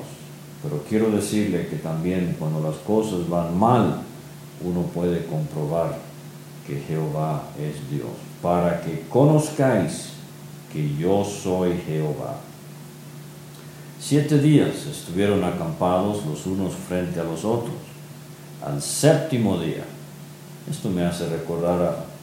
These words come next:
Josué con la toma de Jericó. Al séptimo día se dio la batalla, y los hijos de Israel mataron de los sirios en un solo día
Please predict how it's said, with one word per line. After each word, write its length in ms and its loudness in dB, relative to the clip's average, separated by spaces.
Josué 640 2
con 140 -2
la 80 0
toma 420 2
de 80 0
Jericó. 640 4
Al 100 -4
séptimo 760 2
día 220 0
se 240 -6
dio 160 0
la 100 6
batalla, 560 4
y 100 0
los 280 0
hijos 380 6
de 140 8
Israel 520 4
mataron 540 4
de 60 4
los 160 0
sirios 520 2
en 120 -2
un 160 6
solo 320 2
día 240 6